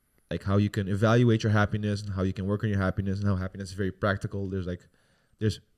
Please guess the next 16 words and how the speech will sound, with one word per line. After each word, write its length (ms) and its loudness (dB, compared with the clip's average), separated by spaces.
literally, 380 6
like, 160 0
physical 420 4
things 320 -2
you 60 0
can 160 -2
do 300 2
before 260 4
you 100 4
even 380 0
believe 340 2
that 120 0
you're 100 0
happy, 300 0
before 260 0
you've 240 -2